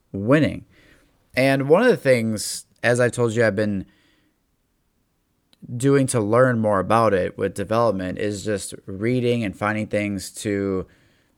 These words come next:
discuss it. One of the things that I found was a Your Guide to C B D, which is put on by Prevention. And there's an introductory article that's called All About C B D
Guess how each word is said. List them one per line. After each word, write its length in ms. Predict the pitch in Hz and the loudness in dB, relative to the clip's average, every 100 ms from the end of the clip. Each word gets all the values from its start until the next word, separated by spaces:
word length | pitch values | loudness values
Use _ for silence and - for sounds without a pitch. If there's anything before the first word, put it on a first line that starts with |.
| - | -8
discuss 540 | 101 98 - 143 139 | -4 -4 2 0 2
it. 100 | 104 | 0
One 100 | 120 | 0
of 60 | 131 | 0
the 60 | |
things 140 | 151 113 | 0 2
that 100 | 101 | 0
I 40 | |
found 520 | 95 143 151 113 104 | 0 2 2 0 -2
was 420 | 101 104 98 98 92 | 0 0 0 -2 -6
a 320 | 104 104 101 | -2 0 0
Your 320 | 101 98 120 120 | -2 0 0 2
Guide 320 | 113 107 110 | 2 2 2
to 80 | 104 | -4
C 180 | - | -6
B 160 | 104 98 | -4 -4
D, 300 | 95 135 120 | -4 -2 0
which 220 | 92 92 | -2 -4
is 100 | 98 | -8
put 180 | - 107 | -8 -4
on 180 | 101 98 | -2 -2
by 280 | 90 92 90 | -4 -4 -6
Prevention. 840 | _ 92 87 104 139 - 82 - _ _ _ _ _ _ _ | _ -8 -2 0 0 -4 -10 -12 _ _ _ _ _ _ _
And 540 | 120 123 120 117 113 - _ _ - | 0 2 2 0 -2 -4 _ _ -6
there's 460 | 123 131 127 117 113 | 2 4 4 2 0
an 200 | 113 110 | 0 0
introductory 1080 | 131 156 - 151 139 139 - 120 113 107 101 - _ - | -2 -4 0 4 2 2 0 2 2 2 0 -4 _ 2
article 720 | 127 143 - 101 95 92 87 _ _ _ - | 2 2 0 -2 0 0 -4 _ _ _ -10
that's 160 | 107 | -4
called 180 | - 117 | 0 0
All 220 | - 117 | 2 4
About 280 | 131 120 110 | 4 4 2
C 240 | - - | -2 -4
B 140 | 110 107 | -2 0
D 320 | 113 113 87 | 0 0 -2